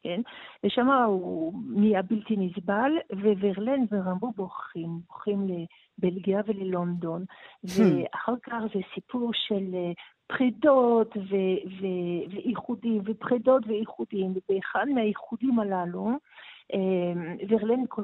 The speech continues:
Speaker 1: כך קרוע בין המחויבות שלו למטילד, שאותה, אה, הוא אוהב, ובין ה-, התשוקה היוקדת שלו ל-, לרמבו, שכשרמבו מאיים לעזוב,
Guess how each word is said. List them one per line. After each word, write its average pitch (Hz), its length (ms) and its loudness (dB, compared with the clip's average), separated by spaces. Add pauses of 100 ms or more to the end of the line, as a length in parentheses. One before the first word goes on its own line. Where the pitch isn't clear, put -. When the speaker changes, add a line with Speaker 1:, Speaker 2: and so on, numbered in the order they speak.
Speaker 1:
כך - 340 -2
קרוע 233 680 4 (420)
בין 247 340 4
המחויבות 214 800 0
שלו 226 300 0
למטילד, 220 720 2 (320)
שאותה, 202 720 0 (120)
אה, 202 60 -2 (220)
הוא 202 180 -2
אוהב, 285 480 4
ובין 208 500 0
ה-, 185 160 0 (540)
התשוקה 277 840 2 (300)
היוקדת 233 680 2
שלו 208 360 -2
ל-, 196 140 -4 (100)
לרמבו, 202 580 0 (340)
שכשרמבו 214 720 0
מאיים 202 520 2
לעזוב, 208 600 2